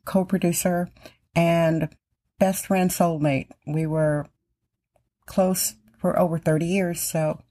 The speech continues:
this one's for you, Richard. So, I am talking today about defending the police.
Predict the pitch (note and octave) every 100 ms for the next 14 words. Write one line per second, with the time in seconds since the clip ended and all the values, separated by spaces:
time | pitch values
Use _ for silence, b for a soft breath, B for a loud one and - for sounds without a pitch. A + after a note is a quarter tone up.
0 | _ B B B B - F#3 G3+ G3+ G3+
1 | - A3 B3 A3 F#3 F3 G3 F#3 - B
2 | B B B B - - C#4 - - -
3 | - G3+ A3+ - A3 G#3 G#3 F#3+ - _
4 | _ _ _ _ _ A#3 B3 A3+ G3 D#3+
5 | G3+ F#3+ F3 F#3 F3+ - _ D3+ F3+ G3
6 | F#3+ F#3+ F#3 E3+ - D#3 E3 B3 C4+ -